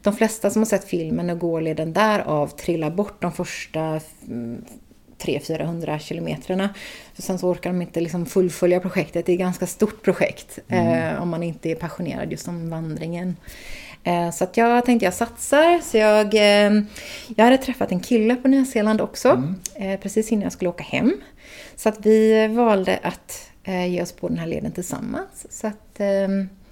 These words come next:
Speaker 1: eh, Scott och jag, eh, påbörjade P C T, eller Pacific Crest Trail då, i mars förra året. Det är en dryg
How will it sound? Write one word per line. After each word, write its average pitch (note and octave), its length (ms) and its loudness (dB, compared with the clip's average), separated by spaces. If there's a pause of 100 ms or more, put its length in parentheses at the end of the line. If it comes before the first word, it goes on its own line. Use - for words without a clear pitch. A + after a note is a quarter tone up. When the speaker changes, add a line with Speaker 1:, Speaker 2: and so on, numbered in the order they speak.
(600)
Speaker 1:
eh, G3+ 240 -2
Scott B3 340 -6
och A#3 200 -6
jag, F#3 360 -2
eh, F3+ 520 0 (160)
påbörjade F#3 1000 0 (320)
P G#3 140 0
C F#3+ 200 -6
T, - 380 -6
eller - 220 -6 (200)
Pacific - 240 -10
Crest - 280 -10
Trail - 160 -6
då, - 180 -10
i F3+ 360 -2
mars - 600 -6
förra F3+ 240 -2
året. - 380 -6 (880)
Det F#3+ 300 0
är F3+ 40 0
en E3+ 160 -2
dryg D#3 460 -2